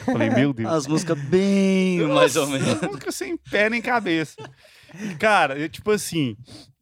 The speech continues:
Speaker 1: é, eu tenho um negócio comigo que eu não, não sou de alisar muito,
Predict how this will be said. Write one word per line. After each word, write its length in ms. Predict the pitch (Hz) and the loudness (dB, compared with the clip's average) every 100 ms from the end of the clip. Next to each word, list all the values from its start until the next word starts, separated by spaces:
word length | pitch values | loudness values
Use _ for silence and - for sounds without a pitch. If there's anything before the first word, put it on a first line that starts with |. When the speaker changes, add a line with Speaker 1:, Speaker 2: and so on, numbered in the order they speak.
| _ _ _ _ _ - | _ _ _ _ _ -14
Speaker 1:
é, 560 | 113 110 110 107 101 - - | -8 -6 -4 -6 -10 -14 -8
eu 320 | 127 165 160 | -4 -4 -4
tenho 200 | - 156 | -4 -4
um 20 | |
negócio 340 | 165 151 143 - | -2 0 -2 -2
comigo 320 | 143 143 151 | -2 0 0
que 80 | 175 | -2
eu 60 | 165 | -2
não, 260 | 180 185 151 | -4 -6 -8
não 260 | 160 196 | -4 -4
sou 220 | 202 190 | 0 0
de 280 | 185 180 165 | 0 -2 0
alisar 400 | 160 156 151 165 | 0 0 0 0
muito, 180 | 180 185 | 0 -6